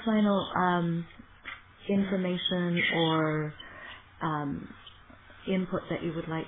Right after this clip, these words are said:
to give to our listeners on this lovely Christmas day?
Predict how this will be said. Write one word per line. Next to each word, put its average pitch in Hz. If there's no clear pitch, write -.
to 175
give 165
to 185
our 165
listeners 165
on 160
this 160
lovely 170
Christmas 170
day? 160